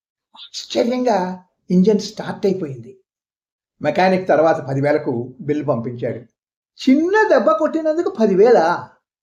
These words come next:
ఓనర్లు ఇప్పుడు నిజంగానే ఆశ్చర్యపోయి బిల్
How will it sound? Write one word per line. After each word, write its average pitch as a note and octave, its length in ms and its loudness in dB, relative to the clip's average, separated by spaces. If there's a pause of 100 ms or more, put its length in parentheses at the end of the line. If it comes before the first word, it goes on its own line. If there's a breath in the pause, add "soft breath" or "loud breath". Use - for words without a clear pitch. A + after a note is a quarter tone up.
(400)
ఓనర్లు G#3+ 400 4
ఇప్పుడు G3+ 200 2
నిజంగానే G3 500 4
ఆశ్చర్యపోయి F#3+ 1000 0 (580)
బిల్ A#3 520 2